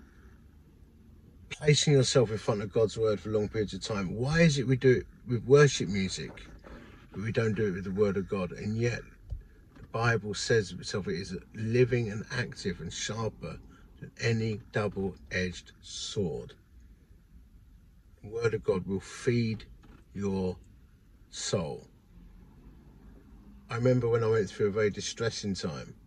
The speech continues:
there are just a few passages that I read over and over and over again. One of them was Psalm hundred thirty-nine.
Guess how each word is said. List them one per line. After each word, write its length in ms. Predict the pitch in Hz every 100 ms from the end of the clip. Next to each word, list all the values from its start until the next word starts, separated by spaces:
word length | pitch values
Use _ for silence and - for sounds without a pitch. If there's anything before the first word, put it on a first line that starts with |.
| - _ _ - - - - - - - - - - - - - - - -
there 100 | 107
are 40 |
just 240 | 104 113 113
a 40 |
few 260 | - 131 123
passages 640 | - 127 - - 87 -
that 120 | - - -
I 120 | 101
read 300 | 98 101 -
over 280 | - 107 92
and 100 | 95
over 200 | 92 87
and 80 | 92
over 180 | 90 92
again. 240 | 95 90
One 140 | 110 107
of 80 |
them 140 | 90 92
was 100 | -
Psalm 240 | 101 90
hundred 280 | 95 87 87
thirty-nine. 600 | 95 90 - 90 80 -